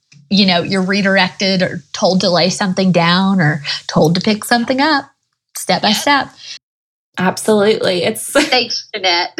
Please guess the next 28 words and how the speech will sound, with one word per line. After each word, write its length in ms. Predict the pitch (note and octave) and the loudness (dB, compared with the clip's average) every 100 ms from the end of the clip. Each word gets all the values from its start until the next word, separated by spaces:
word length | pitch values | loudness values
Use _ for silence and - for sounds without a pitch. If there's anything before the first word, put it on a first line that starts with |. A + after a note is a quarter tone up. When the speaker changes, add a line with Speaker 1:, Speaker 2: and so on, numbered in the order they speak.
| C#4+ - - F4 | -2 -2 -4 0
Speaker 2:
I 120 | C#4 | 0
know. 320 | C4+ B3+ F#3+ | 2 2 2
It 100 | C4 | 0
would 100 | C4+ | 0
be 120 | C4+ | -2
a 40 | C4+ | 2
lot 240 | C4+ C#4 | 2 2
easier 300 | B3 A3 G#3 | 0 2 0
if 80 | A3 | 2
there 160 | G3 | 2
was 160 | F#3 F#3 | 2 0
a 60 | G3 | -2
formula, 440 | F3+ F3 D3+ F3 | -2 -2 -2 0
but 160 | F#3 - | 0 2
I 140 | A3+ | 0
just, 460 | A#3+ B3+ - - A3 | 0 -2 -6 -2 0
that 160 | F#3 | 0
totally 260 | - A3+ B3 | 0 0 2
resonated 540 | C#4+ C4 B3+ A3+ G#3 | 2 2 2 2 2
with 280 | A3 A3 - | 0 -2 -2
me, 160 | A3+ G#3+ | 0 2
what 140 | G#3+ | 2
she 160 | - A#3+ | 0 -4
said. 380 | A3 F#3+ F#3+ - | 0 0 -2 -2
So 240 | F#3+ F#3 | -2 0
gotta 220 | G#3 G3 | 2 2
love 180 | F#3 F3+ | 2 2
her. 220 | F3+ F#3 | 0 -4